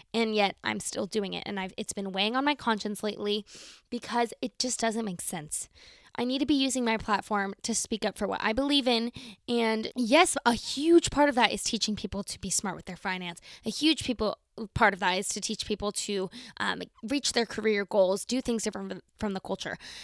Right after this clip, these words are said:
But another big part of that are my religious beliefs, me being a Christian and wanting to spread the gospel, spread God's word, and my political beliefs as well, because I personally believe that politics and religion, while the,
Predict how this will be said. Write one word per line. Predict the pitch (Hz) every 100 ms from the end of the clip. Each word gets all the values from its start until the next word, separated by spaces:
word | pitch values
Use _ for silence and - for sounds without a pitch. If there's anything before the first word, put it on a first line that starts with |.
| -
But | 254 262
another | 254 226 196 202 240 254 277 - _
big | - 214 208 - -
part | - 190
of |
that | - 240 277 - - - _
are | 220 - 214 -
my | 220 208
religious | 208 220 311 311 -
beliefs, | 214 170 101 -
me | 214 214
being | 208 214 180
a |
Christian | - - 208 - 208 208
and | - 190
wanting | 190 202
to | 196
spread | - - - 196 196 185 - - -
the | 190
gospel, | - 233 220 - 220 208
spread | - 185 180
God's | 160 175
word, | 190 180 226 226 226 214 - - _
and | 233 262 277
my | 277
political | 269 294 330 330
beliefs | 285 302 294 -
as | 285
well, | 233 247 269
because | 214 - 220 -
I | 202 220
personally | - - 220 - 269 285
believe | 240 214 185 220 -
that | 254 269 - - - -
politics | 233 285 285 320
and | - 254
religion, | 247 233 269 262 - _
while | 208 190 202 233 277
the, | 254